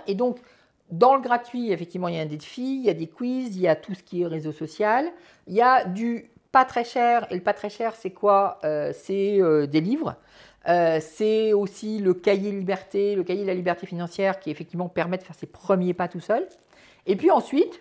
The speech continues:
bah, les personnes qui trouvent que ça peut leur apporter des choses, elles peuvent avoir envie de continuer avec moi. Et là, on passe dans, effectivement, et là, je n'irai pas plus loin, dans tout ce qui va être justement, euh,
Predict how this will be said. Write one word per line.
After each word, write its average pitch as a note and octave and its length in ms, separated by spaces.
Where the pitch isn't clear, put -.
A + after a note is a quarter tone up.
bah, E3 120
les F3+ 140
personnes B3 460
qui - 120
trouvent - 320
que G#3+ 360
ça G3+ 180
peut A#3 160
leur G#3 140
apporter F3 320
des F3 80
choses, B3 360
elles E3+ 180
peuvent G#3 220
avoir E3+ 180
envie E3+ 160
de - 60
continuer E3 280
avec D3+ 200
moi. A3 240
Et F#3+ 40
là, F#3 160
on F#3 140
passe F#3 300
dans, E3 360
effectivement, D#3+ 680
et - 80
là, D3+ 140
je C#3 80
n'irai B2+ 160
pas D3 160
plus - 160
loin, D3+ 180
dans E3 180
tout F3+ 140
ce - 80
qui - 120
va D3+ 120
être F3+ 160
justement, E3 600
euh, C3 180